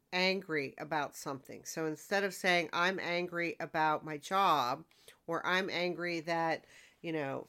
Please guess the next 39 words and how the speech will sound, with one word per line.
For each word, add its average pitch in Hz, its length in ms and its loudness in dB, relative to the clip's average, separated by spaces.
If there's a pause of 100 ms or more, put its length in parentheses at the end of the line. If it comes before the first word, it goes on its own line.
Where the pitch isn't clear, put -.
(120)
you, 156 560 -2 (600)
you, 175 360 -4
you 170 180 -6
get 170 220 2
a 160 60 4
lot 156 220 2
of 147 120 -4
attention," 165 720 -4
or, 139 300 -8
"I'm 165 200 0
angry 165 500 -4
that 151 360 0
people 165 240 -8
like 180 340 -2
you," 135 200 -4
or 123 160 -8
whatever, 160 500 0 (480)
that 170 260 -2
then 170 140 2
they're 156 100 2
projecting 165 880 0
as 147 160 -4
if 147 140 -6
you're 180 540 2
angry 151 720 0 (180)
about 143 380 -2
this 139 240 -8
and 139 200 -8
you're 175 280 -2
this 147 340 -4
and 143 100 -6
you're 147 160 -4
that. 165 400 0 (360)
That's 247 480 4
a 202 40 -4
showstopper 190 840 -2
in 156 60 -4
a 156 40 -4
relationship, 165 760 -8